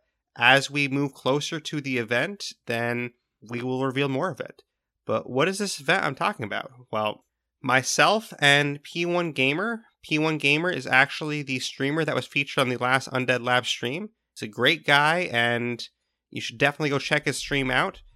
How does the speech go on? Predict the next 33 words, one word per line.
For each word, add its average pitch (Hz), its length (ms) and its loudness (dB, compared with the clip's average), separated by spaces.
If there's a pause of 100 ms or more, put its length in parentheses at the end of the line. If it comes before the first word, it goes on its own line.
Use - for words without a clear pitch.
(580)
It's - 160 -16
twitch - 360 -2
dot 143 220 2
T 147 240 -2
V 151 300 -4
slash - 560 0 (280)
P - 160 -6
one 139 200 -2
Gamer, 139 280 0
I 165 80 0
believe. 180 500 -6 (460)
I 123 180 2
will, 123 300 2
uh, 117 160 2
double 131 280 0
check 151 280 0
that 156 300 2
and 127 400 2 (480)
get 131 180 -6
that 131 240 2
link 131 240 -4
in 131 80 -8
the 120 80 -4
show 127 220 -2
notes 160 160 -6
for 170 220 -6
you 208 100 -6
if - 120 -14
you 131 60 -4
wanna 127 160 0
check - 240 -6
him 131 120 -2
out. 143 240 -6